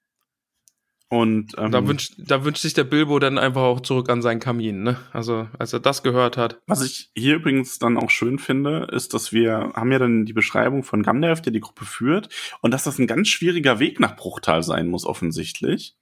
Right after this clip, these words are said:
Speaker 1: Aber es
Speaker 2: Mhm.
Speaker 1: ist ja auch so ein bisschen ein verstecktes Tal und das haben wir ja im Herrn der Ringe nie erlebt, weil wir haben das ja aus Frodos Sicht gesehen, der, ähm,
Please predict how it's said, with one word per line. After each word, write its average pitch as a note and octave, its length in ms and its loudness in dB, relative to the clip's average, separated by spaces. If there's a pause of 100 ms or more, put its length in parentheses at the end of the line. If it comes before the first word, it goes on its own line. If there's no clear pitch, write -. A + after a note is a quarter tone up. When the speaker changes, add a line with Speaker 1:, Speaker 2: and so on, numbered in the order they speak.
(600)
Speaker 1:
Aber A#2 120 6
es A#2 60 2
Speaker 2:
Mhm. C#3 60 2
Speaker 1:
ist G3+ 120 2
ja - 100 4
auch G2+ 100 2
so G2+ 100 -4
ein G2 80 2
bisschen F#2+ 220 -4
ein E2+ 140 -2
verstecktes F#2 500 -4
Tal A2+ 380 0
und A2+ 200 -2 (520)
das A#2+ 180 -2
haben E3 140 4
wir D#3+ 80 4
ja C#3+ 80 4
im B2+ 80 2
Herrn C3+ 140 2
der C3+ 100 4
Ringe C3+ 180 2
nie B2 120 2
erlebt, A#2+ 360 4
weil F#2 80 2
wir F#2+ 80 6
haben A2 80 4
das A#2+ 140 0
ja G#2 80 6
aus G2+ 100 0
Frodos C#3 380 0
Sicht E3 200 -6
gesehen, D#3+ 540 0
der, B2+ 500 2
ähm, A#2 300 0